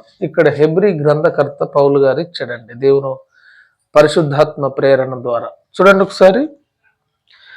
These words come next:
విశ్వాసమునున్నది నిరీక్షింపబడు వాటి యొక్క నిజస్వరూపము, నిజస్వరూపమును అదృశ్యమైనవి ఉన్న, ఉన్నవనుటకు రుజువునై ఉన్నది.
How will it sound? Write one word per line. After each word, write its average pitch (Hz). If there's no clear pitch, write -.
విశ్వాసమునున్నది 220
నిరీక్షింపబడు 185
వాటి 165
యొక్క 151
నిజస్వరూపము, 170
నిజస్వరూపమును 175
అదృశ్యమైనవి 220
ఉన్న, 180
ఉన్నవనుటకు 175
రుజువునై 160
ఉన్నది. 135